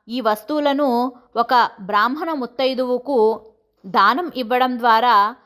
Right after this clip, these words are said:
మనకు శక్తి సామర్థ్యాలు అనేవి వృద్ధి చెందుతాయి. మరి ఈరోజు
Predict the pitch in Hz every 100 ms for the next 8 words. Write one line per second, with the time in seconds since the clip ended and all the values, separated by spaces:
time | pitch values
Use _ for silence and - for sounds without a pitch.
0 | _ - 220 226 254 220 214 - _ -
1 | 240 233 - 349 370 277 247 247 180 269
2 | 226 233 226 208 202 233 214 208 254 _
3 | _ _ 190 214 185 269 269 220 214 214
4 | 185 190 202 180 - _ _ _ _ _
5 | _ _ _ _ - 233 254 233 - _
6 | - 254 359 349 339 339